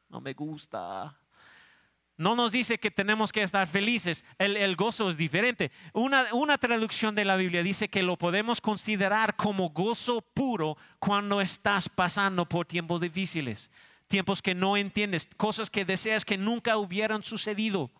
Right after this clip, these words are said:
Considéranlo con gozo cuando enfrentan tribulaciones de muchos tipos, porque sabes que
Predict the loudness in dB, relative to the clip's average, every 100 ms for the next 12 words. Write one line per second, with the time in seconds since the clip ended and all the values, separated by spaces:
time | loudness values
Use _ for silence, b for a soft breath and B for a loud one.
0 | b b b b b b b b _ _
1 | _ _ _ -20 _ _ -2 -2 0 0
2 | 2 4 4 4 2 0 2 0 0 0
3 | -2 _ -2 2 2 0 0 -2 -2 0
4 | 2 0 0 -2 0 0 2 2 0 -2
5 | 0 2 0 0 -2 -4 -2 -2 -2 -2
6 | -2 -4 -2 -4 0 0 2 -2 -4 b
7 | _ -2 -2 -4